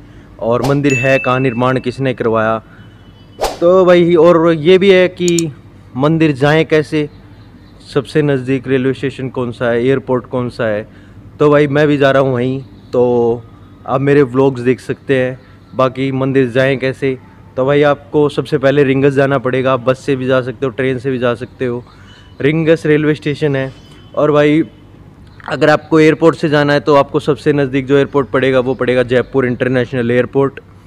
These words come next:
और <clears throat> अगर आपको धरती से स्वर्ग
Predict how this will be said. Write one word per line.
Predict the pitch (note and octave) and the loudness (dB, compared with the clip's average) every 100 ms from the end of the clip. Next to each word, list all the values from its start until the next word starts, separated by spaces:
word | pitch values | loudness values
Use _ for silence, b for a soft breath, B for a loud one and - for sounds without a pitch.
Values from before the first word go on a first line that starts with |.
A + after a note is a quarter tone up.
| - - - - - - - - B B B B C#3+ | -20 -20 -20 -20 -20 -20 -20 -20 B B B B 2
और | C#3 C#3+ - - - | 6 6 4 -8 0
<clears throat> | F3 F3 C#3+ G#2+ - - - - A#2+ A#2 - - - | 2 2 0 -6 -18 -20 -20 -18 -16 -16 -20 -20 -4
अगर | E3 F3 | 0 4
आपको | F3+ F3+ F3+ | 2 2 -2
धरती | D#3 D#3 D3+ F#3+ | 0 0 2 0
से | F#3+ | 0
स्वर्ग | F3+ - F3 | 0 4 4